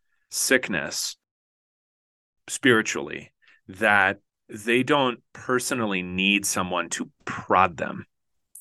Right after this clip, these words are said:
So if in the past it was the case with what was not a shooting, but rather,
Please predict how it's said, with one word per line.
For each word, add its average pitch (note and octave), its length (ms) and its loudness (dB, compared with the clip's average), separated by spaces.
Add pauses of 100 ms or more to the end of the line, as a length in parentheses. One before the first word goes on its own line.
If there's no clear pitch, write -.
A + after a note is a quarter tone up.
(480)
So G2+ 520 4 (400)
if B2 320 4
in A2 180 -2
the F2+ 60 -8
past G2 800 2 (420)
it G#2+ 180 2
was G2 300 2
the F#2 80 -8
case F#2+ 540 0
with F2 600 0 (720)
what F#2+ 220 2
was F#2+ 120 -4
not G#2 220 2
a D#2+ 40 -4
shooting, G2 460 2
but E2 160 -2
rather, E2+ 580 0